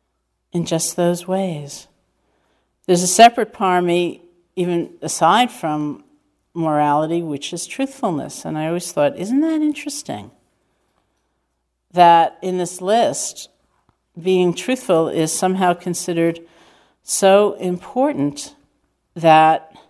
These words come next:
it has its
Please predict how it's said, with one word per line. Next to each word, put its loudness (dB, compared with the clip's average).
it 2
has 2
its -6